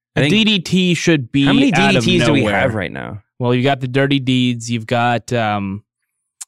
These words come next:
Speaker 1: You've got his, but there's somebody else who just debuted is doing one.
Speaker 2: Hmm. Another D D T. Someone
Speaker 1: I
Speaker 2: that
Speaker 1: don't
Speaker 2: just
Speaker 1: know.
Speaker 2: debuted.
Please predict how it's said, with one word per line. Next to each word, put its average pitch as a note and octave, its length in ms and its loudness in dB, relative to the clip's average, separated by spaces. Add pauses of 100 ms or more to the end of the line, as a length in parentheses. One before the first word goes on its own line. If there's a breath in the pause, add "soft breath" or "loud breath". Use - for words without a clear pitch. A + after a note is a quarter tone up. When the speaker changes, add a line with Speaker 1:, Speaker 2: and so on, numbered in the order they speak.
(140)
Speaker 1:
You've G2+ 100 -12
got B2+ 140 -2
his, B2+ 180 -4
but A2 120 -6
there's A#2 140 -4
somebody D#3+ 300 0
else - 180 0
who A2 80 -2
just G2+ 220 -6
debuted F#2 320 -2
is E2+ 100 -6
doing E2+ 260 -6
one. - 260 -12 (440)
Speaker 2:
Hmm. G#2 280 -8 (240)
Another A2+ 440 -2
D A#2 220 -4
D A2+ 140 -4
T. F#2+ 580 -8
Someone A#2 280 -2
Speaker 1:
I - 20 0
Speaker 2:
that A2 60 0
Speaker 1:
don't - 80 -4
Speaker 2:
just B2 220 -4
Speaker 1:
know. A#2 80 2
Speaker 2:
debuted. F#2+ 480 -4